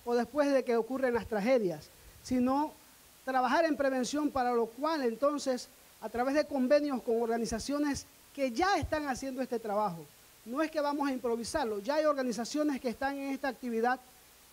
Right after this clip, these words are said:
de prevención. Entonces, hay que sacar el mayor provecho de todos para trabajar en conjunto, pero desde las juntas locales. Muchas gracias.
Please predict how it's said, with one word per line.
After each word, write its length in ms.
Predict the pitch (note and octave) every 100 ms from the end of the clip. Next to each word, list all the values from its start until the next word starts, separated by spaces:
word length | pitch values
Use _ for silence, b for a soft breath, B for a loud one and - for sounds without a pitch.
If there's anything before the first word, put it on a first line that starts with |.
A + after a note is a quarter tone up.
| -
de 100 | A#3
prevención. 680 | B3 B3 A#3 A3+ D4 C#4 F3 D3+ -
Entonces, 680 | A3+ G#3+ C#4 C#4 C4+ C4 - - - - -
hay 140 | C4
que 280 | B3+ C#4 C4
sacar 380 | - B3+ D4+ E4
el 80 | E4
mayor 280 | D4 D4+
provecho 580 | D4+ D4 C#4 C4+ B3 A#3+ - -
de 120 | G#3+
todos 560 | G#3+ D#4 D4 A#3 B3 - - - -
para 180 | A3+
trabajar 320 | A3 A3 G#3+ C#4
en 100 | D4+
conjunto, 540 | D#4 C#4 C4 - A#3+ - - - -
pero 380 | - A#3+ A#3+ B3 - - -
desde 440 | G3 C4 G#3+ B3 B3+ - -
las 440 | G3 A#3+ B3+ - - -
juntas 460 | B3 A#3 A#3+ A3
locales. 580 | - - - - - G4+ D4+ D4+ - - - A5 A5+ A5+ -
Muchas 240 | A5+ - -
gracias. 220 | - D4+